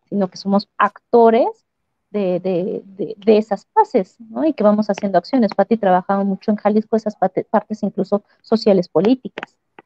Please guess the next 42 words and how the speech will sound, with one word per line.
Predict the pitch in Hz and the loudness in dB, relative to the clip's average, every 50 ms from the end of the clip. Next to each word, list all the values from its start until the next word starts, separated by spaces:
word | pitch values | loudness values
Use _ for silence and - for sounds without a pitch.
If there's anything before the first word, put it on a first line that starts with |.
| _ _ _ | _ _ _
¿no? | 262 277 | -10 -8
Entonces, | 262 - 202 - 202 196 - - | -6 -6 -4 -4 -4 -6 -4 -4
e-, | - 180 - - | -2 -2 -2 -2
es | - 208 - | -4 -6 -2
como | - 220 214 208 196 | 0 2 2 2 4
podemos | - 208 196 196 202 202 208 - | 4 4 4 4 4 0 0 0
abrir, | 202 185 196 190 214 208 214 _ _ _ _ _ _ _ _ - | -2 0 2 4 2 2 2 _ _ _ _ _ _ _ _ -4
eh, | 214 202 196 190 185 180 | -2 0 0 2 2 2
la | 160 220 208 | 4 2 2
desromantización | 196 202 196 190 - 220 220 208 196 185 214 - 214 208 - 185 185 - - 233 226 220 254 277 254 _ _ - | 2 0 -4 -4 -2 -2 -2 0 -2 -4 -4 -6 -8 -6 -6 -6 -6 -4 -2 0 2 2 2 0 -2 _ _ -8
a | 185 | -4
la | 185 180 | -4 -4
parte | - - 196 214 - 226 | -2 -4 -4 -2 0 0
de | 220 156 | 0 0
las | 123 - _ | -2 -4 _
prácticas. | - 151 117 - _ _ _ _ _ _ - | -6 -4 -4 -6 _ _ _ _ _ _ -14
O | 131 | -10
sea, | - 156 175 | -8 -6 -2
no | 208 240 | 0 2
es | 240 240 | 2 4
de | 254 | 2
algún | 247 254 247 233 233 | 2 2 2 0 0
día | 226 226 | 0 0
alcanzaremos | 226 233 226 220 220 190 185 196 208 208 | 0 -2 -4 -4 -4 -6 -6 -4 -4 -4
la | 196 135 | -4 -4
paz, | - - 220 214 - | -2 -2 -2 -2 -2
es | 190 185 _ _ _ _ _ - | -6 -8 _ _ _ _ _ -4
ahorita | - 202 208 202 240 254 247 - 285 294 311 | -2 0 0 0 0 -4 -4 -2 -2 -2 -2
ya | 277 190 | -2 -4
estamos | 214 - - 220 233 254 247 | -4 -4 -4 -4 -4 -4 -6
haciendo | 208 - - 185 202 202 | -6 -8 -8 -6 -4 -4
acciones | 214 208 - - 254 240 208 196 190 - | -4 -4 -6 -6 -4 -2 -2 -2 -4 -8
concretas | - 208 196 - 254 262 262 - 302 254 | -10 -12 -6 -2 -2 -2 0 -2 -4 -4
de | 190 | -4
las | - - - | -6 -6 -6
paces. | - - - - 143 - | -8 -12 -10 -10 -8 -8
Eso | 226 220 - 247 | -6 -2 0 2
es | 240 | 2
la | 240 226 - - - | 2 2 0 -2 -4
desromantización, | 202 214 180 - - - 196 180 156 151 - - 151 - - - - - 214 277 285 | -6 -6 -6 -6 -10 -8 -8 -6 -8 -8 -10 -10 -12 -12 -12 -12 -10 -10 -10 -8 -10
o | - | -10
sea, | - - - - | -8 -6 -6 -6